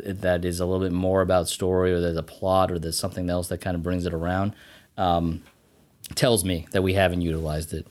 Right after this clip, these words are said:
to its full potential. There's a lot of creative stuff you could do with that, and we haven't, we haven't touched it.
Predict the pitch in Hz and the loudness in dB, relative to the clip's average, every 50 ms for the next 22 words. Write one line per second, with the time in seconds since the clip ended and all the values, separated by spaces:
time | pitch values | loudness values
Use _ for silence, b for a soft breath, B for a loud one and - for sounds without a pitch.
0 | _ - - 87 80 - - 78 78 - - - 73 71 - - - - - - | _ -10 -8 -6 -6 -6 -6 -6 -8 -8 -10 -10 -10 -10 -10 -10 -12 -12 -10 -6
1 | - 92 90 85 85 90 95 101 104 107 107 - - - 104 101 101 101 95 90 | -4 -2 -2 0 0 2 4 4 6 4 4 2 2 4 4 6 6 4 4 2
2 | - - 95 85 87 85 85 - 85 80 85 82 82 78 76 85 76 78 78 78 | 2 2 0 0 0 -2 -4 -4 -4 -2 -2 -2 -2 -2 -4 -6 -6 -6 -6 -8
3 | - - 82 80 80 80 80 85 87 85 82 85 82 80 - - 98 95 90 87 | -8 -8 -8 -6 -6 -6 -6 -4 -4 -4 -4 -4 -6 -6 -4 -2 -2 0 0 0
4 | 87 - - 80 76 - - - - | -2 -4 -4 -6 -6 -8 -10 -12 -16